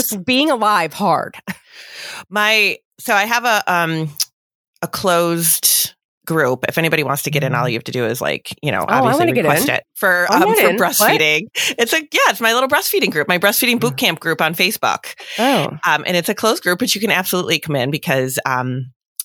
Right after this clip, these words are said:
Speaker 2: you know, obviously, you know, mamas come in, they ask questions and stuff like that. It's fun. So somebody posted on there just last night,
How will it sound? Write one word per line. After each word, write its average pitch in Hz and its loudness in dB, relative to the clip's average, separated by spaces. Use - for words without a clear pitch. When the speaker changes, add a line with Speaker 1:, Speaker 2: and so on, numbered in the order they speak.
Speaker 2:
you 190 0
know, 104 2
obviously, - -2
you 139 -4
know, 139 0
mamas 131 0
come 143 -2
in, 139 -2
they 220 4
ask 156 0
questions 143 -2
and 147 -2
stuff - -4
like 117 -4
that. 117 -2
It's - -8
fun. 135 0
So 202 0
somebody 226 0
posted 190 0
on 160 2
there 151 -2
just 156 0
last 165 2
night, - -4